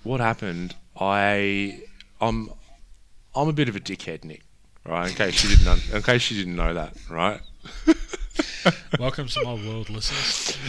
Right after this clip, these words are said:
Speaker 1: <laughs> In case I haven't picked up, like, I'm, you know, I'm a nice guy. I love what I
Speaker 2: Yeah.
Speaker 1: do. I'm, there's part of
Speaker 2: Yeah.
Speaker 1: me that's a bit of a
Speaker 2: Yeah.
Speaker 1: dickhead. When I say dickhead, I mean extremist.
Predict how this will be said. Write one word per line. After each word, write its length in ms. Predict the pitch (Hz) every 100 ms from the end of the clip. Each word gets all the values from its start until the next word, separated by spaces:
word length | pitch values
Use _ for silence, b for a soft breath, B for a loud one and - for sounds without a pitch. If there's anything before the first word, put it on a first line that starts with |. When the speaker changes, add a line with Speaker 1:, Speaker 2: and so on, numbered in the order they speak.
| -
Speaker 1:
<laughs> 1120 | 143 143 117 - - 160 - - - - -
In 60 | 110
case 380 | - 131 123 -
I 180 | 120 113
haven't 300 | 113 113 107
picked 220 | 107 -
up, 260 | 98 101 -
like, 240 | 98 92
I'm, 500 | 101 98 98 98 101
you 60 | 131
know, 240 | 117 110 127
I'm 140 | 139
a 40 | 147
nice 320 | 156 151 -
guy. 440 | 139 131 131 127
I 200 | 131 117 117
love 240 | 120 113
what 100 | 117
I 20 |
Speaker 2:
Yeah. 40 | 110
Speaker 1:
do. 100 | 110
I'm, 240 | 110 110
there's 180 | 107 104
part 260 | - 110 107
of 60 |
Speaker 2:
Yeah. 60 | 101
Speaker 1:
me 40 |
that's 100 | 95
a 20 | 92
bit 100 | 92
of 80 | 90
a 60 | 87 - - -
Speaker 2:
Yeah. 80 | 127
Speaker 1:
dickhead. 280 | 110 95 87 -
When 120 | 123
I 40 | 131
say 140 | 127
dickhead, 300 | 131 104 101
I 40 | 95
mean 160 | 95
extremist. 680 | 92 - - 90 82 76 -